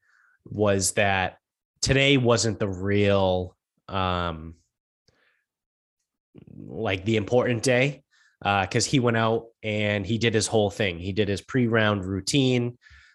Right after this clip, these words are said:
Um, he played eighteen, so he walked all, all of the holes.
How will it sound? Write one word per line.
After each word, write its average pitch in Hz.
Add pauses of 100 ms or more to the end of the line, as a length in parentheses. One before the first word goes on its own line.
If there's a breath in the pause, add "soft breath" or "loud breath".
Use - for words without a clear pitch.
(160 soft breath)
Um, 90
he 98
played 113
eighteen, 131 (300 soft breath)
so 104
he 95
walked 107
all, 107
all 110
of 98
the 104
holes. 117